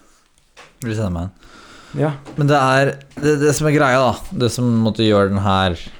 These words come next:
Speaker 1: artikkelen eller kommentaren bra, er at den sammenfatter en del ting vi har snakket om tidligere.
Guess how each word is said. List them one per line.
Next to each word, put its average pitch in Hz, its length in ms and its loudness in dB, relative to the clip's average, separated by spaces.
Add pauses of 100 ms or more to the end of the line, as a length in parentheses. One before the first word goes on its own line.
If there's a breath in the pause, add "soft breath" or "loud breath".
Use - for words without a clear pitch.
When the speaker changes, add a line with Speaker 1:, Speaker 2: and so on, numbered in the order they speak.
(100)
Speaker 1:
artikkelen 92 540 -2
eller 95 200 -2
kommentaren 95 440 -2
bra, 98 220 2
er 95 100 2
at 92 80 -8
den 92 440 -2
sammenfatter 95 800 -2
en 101 120 0
del 92 320 0
ting 92 300 -2
vi 90 100 -2
har 90 80 -2
snakket - 320 -8
om 87 220 -2
tidligere. 90 480 -2